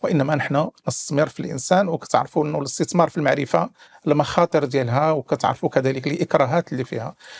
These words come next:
إذن بالتالي حنا كنبقاو دائمًا كنقولوا بأن هذا تعليم، آه، اختياري، هذا تعليم اليوم العرض فيه متنوع، كذلك الأداء فيه متنوع، وبالتالي اليوم، آه، كيف، آه، في العرض ديالكم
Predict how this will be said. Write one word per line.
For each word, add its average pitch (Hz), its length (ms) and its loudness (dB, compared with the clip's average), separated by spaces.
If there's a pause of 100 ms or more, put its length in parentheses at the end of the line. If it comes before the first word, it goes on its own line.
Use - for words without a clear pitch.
(180)
إذن 147 140 6
بالتالي 156 360 0
حنا 156 200 2
كنبقاو 151 420 0
دائمًا 156 460 0 (360)
كنقولوا 143 300 2
بأن 139 280 0
هذا 139 400 0
تعليم، 135 440 0 (360)
آه، 160 80 2
اختياري، 147 640 2
هذا 147 180 0
تعليم 147 360 2
اليوم 147 340 0
العرض 139 340 4
فيه 143 240 2
متنوع، 143 640 2 (200)
كذلك 160 420 2
الأداء 151 540 2
فيه 143 160 0
متنوع، 139 520 0 (400)
وبالتالي 160 720 2
اليوم، 147 500 2
آه، - 1000 0
كيف، - 400 -4
آه، - 680 -4
في - 100 -6
العرض 123 240 4
ديالكم 143 460 -4